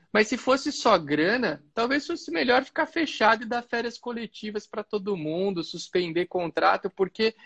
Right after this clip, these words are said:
o, o movimento tá atípico. Mas eu penso que a nossa função, ela é totalmente essencial e por mais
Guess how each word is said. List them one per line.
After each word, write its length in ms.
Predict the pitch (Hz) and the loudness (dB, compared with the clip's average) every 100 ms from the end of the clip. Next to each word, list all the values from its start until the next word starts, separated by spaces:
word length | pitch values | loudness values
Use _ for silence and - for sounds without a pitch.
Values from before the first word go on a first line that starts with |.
| - - | -16 0
o, 300 | 208 - 196 | 0 4 4
o 40 | |
movimento 600 | 202 208 208 208 226 240 | 4 0 -2 -2 -2 -8
tá 300 | - 190 226 | 0 4 4
atípico. 760 | 240 - - 165 - 131 120 - - - | 0 -10 -6 -4 -4 -8 -8 -12 -20 -4
Mas 220 | 139 139 | 2 4
eu 100 | 151 | 4
penso 480 | 147 156 165 196 - | 2 2 2 0 -6
que 400 | - 294 285 180 | -6 -4 0 2
a 80 | 170 | 2
nossa 300 | 175 202 247 | 2 -2 -6
função, 480 | - 190 170 190 208 | -4 -6 -2 -2 0
ela 260 | 226 220 | 2 2
é 140 | 175 226 | 2 0
totalmente 640 | 269 226 190 175 170 170 | -2 0 0 0 -4 -6
essencial 520 | 165 170 165 - 160 | -4 -8 -4 4 4
e 60 | 156 | 4
por 260 | - 190 | 0 -2
mais 640 | 170 151 180 208 175 - | 0 2 2 0 -2 -10